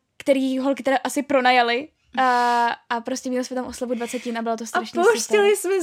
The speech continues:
Speaker 2: si tam The Room.
Speaker 1: Přesně. A pokud jste slyšeli náš podcast Nejbizarnější filmy,
Speaker 2: Tak
Speaker 1: tak
Speaker 2: The Room
Speaker 1: víte, o
Speaker 2: vypilujeme
Speaker 1: čem
Speaker 2: do oblak.
Speaker 1: Přesně. A, takže za mě určitě Vnitroblok velké
Speaker 2: Mhm.
Speaker 1: plus.
Speaker 2: To je asi jedna,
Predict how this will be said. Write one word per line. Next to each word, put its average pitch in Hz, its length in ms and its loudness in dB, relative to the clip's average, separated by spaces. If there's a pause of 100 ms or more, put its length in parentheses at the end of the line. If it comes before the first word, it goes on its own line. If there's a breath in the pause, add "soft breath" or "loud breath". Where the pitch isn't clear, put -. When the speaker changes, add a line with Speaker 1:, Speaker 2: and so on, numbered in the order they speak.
Speaker 2:
si 302 60 -2
tam 330 340 2
The 311 180 4
Room. 349 420 4
Speaker 1:
Přesně. 277 380 2
A 262 160 4
pokud 285 260 -2
jste 302 120 -2
slyšeli 302 600 0
náš 294 200 2
podcast 311 640 -2
Nejbizarnější 294 680 -2
filmy, 294 340 0 (320 loud breath)
Speaker 2:
Tak 294 180 -2
Speaker 1:
tak 240 100 0
Speaker 2:
The 269 80 2
Room 254 140 0
Speaker 1:
víte, 269 120 4
o 262 60 4
Speaker 2:
vypilujeme 226 440 0
Speaker 1:
čem 202 100 -4
Speaker 2:
do 180 80 -4
oblak. - 240 -12
Speaker 1:
Přesně. - 440 -10 (720 loud breath)
A, 262 260 6
takže 285 420 4
za 294 100 4
mě 285 280 4
určitě 269 260 -4
Vnitroblok 269 500 0
velké 262 380 2
Speaker 2:
Mhm. 196 100 -10
Speaker 1:
plus. 277 460 -2 (180 loud breath)
Speaker 2:
To 226 60 -2
je 220 160 0
asi - 260 -8
jedna, 208 420 -6